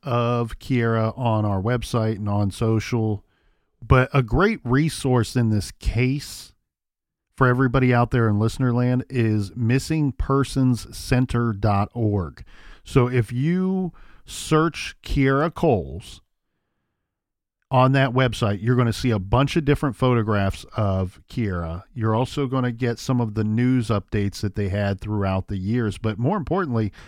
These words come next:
you're going to get links to the videos that,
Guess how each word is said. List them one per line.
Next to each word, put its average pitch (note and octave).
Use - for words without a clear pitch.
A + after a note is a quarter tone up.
you're B2+
going E3
to D#3
get C3
links A2+
to A#2+
the B2
videos A2+
that, A#2+